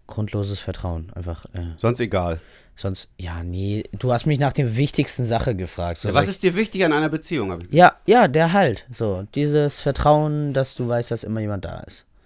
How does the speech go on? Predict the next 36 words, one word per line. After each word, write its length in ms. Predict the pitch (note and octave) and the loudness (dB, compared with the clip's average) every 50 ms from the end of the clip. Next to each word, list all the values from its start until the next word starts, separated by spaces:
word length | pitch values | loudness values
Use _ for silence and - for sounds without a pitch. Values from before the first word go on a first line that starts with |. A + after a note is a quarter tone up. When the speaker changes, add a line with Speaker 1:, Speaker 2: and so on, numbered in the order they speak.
| _ _ _ _ _ | _ _ _ _ _
Speaker 2:
Und 80 | G#2 | 0
wenn 100 | A2 C3+ - | 2 4 4
das 120 | F#3+ - | 4 4
Vertrauen 340 | - B2+ - - B2 B2 B2+ | 2 0 2 2 2 2 2
kaputt 320 | - A2+ - - D#3 D#3+ E3+ | 2 -2 0 0 -4 -2 0
ist? 300 | E3 E3+ E3+ E3+ - - - _ _ _ _ _ _ _ _ _ _ _ - _ _ _ - | -2 -2 -4 -6 -12 -20 -20 _ _ _ _ _ _ _ _ _ _ _ -20 _ _ _ -6
Speaker 1:
Tja, 80 | - B2+ | -2 4
Speaker 2:
Oder 300 | B2+ C#3 C3 B2+ - - - - - _ | 6 6 6 6 4 0 -16 -20 -16 _
Speaker 1:
dann 160 | - F#2 F2+ | -4 -4 -4
ist 120 | F2 - | -4 -4
die 60 | - F#2+ | -6 -6
Beziehung 360 | F#2 G#2+ - - G#2+ F#2 E2 | -6 -6 -6 -4 -6 -6 -4
kaputt. 340 | D2+ D#2 D#2 E2 - - - _ - | -6 -8 -8 -8 -12 -12 -14 _ -10
Speaker 2:
was 200 | - A#2+ B2 A#2+ | -6 -6 -4 -4
ist 120 | A#2+ A2+ | -2 0
mit 200 | C3 A#2 - - | 2 2 2 0
Liebe? 500 | - G#2 A2+ C3+ C#3+ C3 E3+ F3 F#3 G3 F#3+ - - _ _ _ - _ - - _ _ _ _ - - | -4 -4 -4 -4 -2 0 0 0 0 -2 -8 -14 -20 _ _ _ -20 _ -20 -20 _ _ _ _ -16 -8
Speaker 1:
Och, 120 | - G#2+ G2 | -6 -6 -6
fangen 300 | - - D3+ E3+ F3 E3+ | -2 0 2 2 4 2
wir 140 | E3+ D#3 D#3 | 2 2 0
wirklich, 260 | G3+ G3 - D#3+ - | 0 -2 -2 -6 -2
du 80 | - | -2
hast 140 | F#3 E3+ - | -2 0 0
mir 140 | F#3 D#3+ - | -2 -2 2
eine 200 | - G#3+ A3 G#3 | 4 4 4 4
Frage 320 | - - F#3 F#3+ G3 F3+ | 4 6 8 8 8 8
gestellt. 560 | D3+ D3+ C#3 - - C3 C3+ C#3+ D3+ E3+ F3 - - - - - - - - | 6 4 2 2 0 2 6 6 6 6 4 -2 -14 -20 -20 -20 -20 -18 -12
Lass 240 | - C#3+ - D#3 E3 | -4 4 6 6 6
Speaker 2:
Ja. 40 | E3+ | 6
Speaker 1:
mich 120 | F#3+ - | 4 2
jetzt 180 | - F3 - - | 2 0 0 0
bitte 180 | F3 F3+ E3+ | -2 0 0
hier 180 | E3+ D3+ D#3+ E3 | 0 0 0 0
nicht 300 | D#3 D#3+ F3 F#3 - - | 2 2 0 -2 -2 -2
irgendwie 260 | D3+ D#3 D#3+ D3+ D3+ | -2 -2 0 -2 -2
philosophieren. 1080 | C#3+ - - F3+ E3 E3+ D3 D3+ D3+ C3+ - - - D3 D3+ C#3+ B2 A#2 A#2+ B2+ C3 C3 | -4 -4 -4 0 0 0 0 0 -4 -4 -6 -6 0 2 4 4 4 2 0 -2 -2 -6